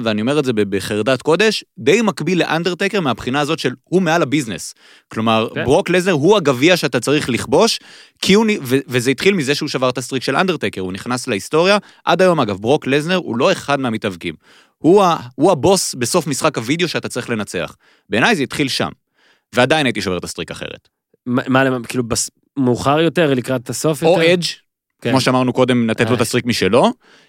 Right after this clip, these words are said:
Speaker 1: אה, או רומן ריינס באמת, אם באמת הולכים עליו all in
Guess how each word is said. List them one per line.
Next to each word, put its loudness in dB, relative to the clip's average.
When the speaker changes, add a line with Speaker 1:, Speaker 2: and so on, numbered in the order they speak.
Speaker 1:
אה, 4
או 4
רומן 4
ריינס 2
באמת, 0
אם 0
באמת 2
הולכים -2
עליו 2
all 2
in 0